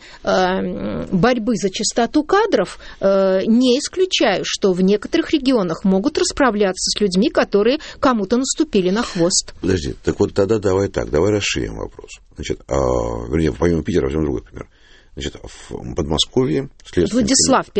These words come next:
Speaker 1: Петровский,
Speaker 2: Да.
Speaker 1: просто у многих Петровский
Speaker 2: Да, это
Speaker 1: ассоциируется
Speaker 2: Эрмитаж,
Speaker 1: с директором
Speaker 2: да. Да, да.
Speaker 1: Эрмитажа.
Speaker 2: Значит,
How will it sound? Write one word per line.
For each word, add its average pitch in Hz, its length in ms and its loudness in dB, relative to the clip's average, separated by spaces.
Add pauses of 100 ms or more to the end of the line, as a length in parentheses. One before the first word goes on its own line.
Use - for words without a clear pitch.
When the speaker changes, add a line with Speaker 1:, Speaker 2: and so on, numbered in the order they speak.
(140)
Speaker 1:
Петровский, 302 380 0
Speaker 2:
Да. 151 40 -4
Speaker 1:
просто 202 280 0
у 208 40 0
многих 233 380 0
Петровский 202 580 2
Speaker 2:
Да, - 0 -
это 170 160 0
Speaker 1:
ассоциируется 233 460 2
Speaker 2:
Эрмитаж, 185 120 -2
Speaker 1:
с 175 40 -4
директором 233 540 2
Speaker 2:
да. 240 40 0
Да, 240 60 0
да. 220 80 0
Speaker 1:
Эрмитажа. 185 560 0 (200)
Speaker 2:
Значит, - 200 -4